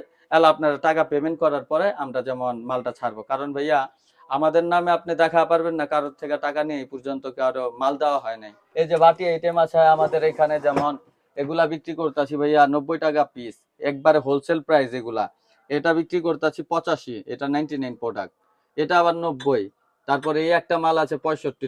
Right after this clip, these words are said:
টাকা ভাইয়া, ঠিক আছে? তারপর এই কালো ব্ল্যাক বাটি একশো পঁচিশ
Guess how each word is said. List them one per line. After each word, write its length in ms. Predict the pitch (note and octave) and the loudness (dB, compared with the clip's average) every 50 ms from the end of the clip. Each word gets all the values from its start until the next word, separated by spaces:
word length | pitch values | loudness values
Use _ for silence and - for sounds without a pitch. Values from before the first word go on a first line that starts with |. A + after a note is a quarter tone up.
| B2 C#3 | -4 -4
টাকা 140 | B2+ A#2+ B2+ A#2+ | -4 -2 -4 -6
ভাইয়া, 200 | B2 A2+ A2 G#2+ G2+ - _ | -6 -10 -10 -10 -12 -10 _
ঠিক 120 | B2+ A#2+ C3+ C#3 | -6 -4 -4 -6
আছে? 200 | - - F3 D#3+ C#3 A2+ _ _ _ _ _ _ _ _ _ - | -2 -2 -2 -2 -2 -6 _ _ _ _ _ _ _ _ _ 2
তারপর 400 | C3+ C3+ B2+ - D#3 D3+ D#3 D#3 C#3 - _ - D3+ | 2 2 2 0 2 2 4 4 2 0 _ -8 -8
এই 60 | D3 - - | -8 0 6
কালো 200 | E3 D#3+ E3 D#3 C3+ B2+ | 6 6 6 4 0 6
ব্ল্যাক 200 | D3+ D#3 D3 C3 B2 B2+ | 6 6 6 6 4 -2
বাটি 260 | C3+ A#2+ - A2+ G2+ G2 A2 _ _ _ _ _ - C#3+ | -4 -4 -4 -10 -14 -16 -18 _ _ _ _ _ -2 -2
একশো 260 | - - - D#3 E3 F#3 G3 - - _ _ _ - - - | -2 0 0 2 4 4 4 2 -2 _ _ _ -20 -12 -4
পঁচিশ 260 | F3 F3+ F3 F#3 F#3 | -4 -4 -2 -4 -6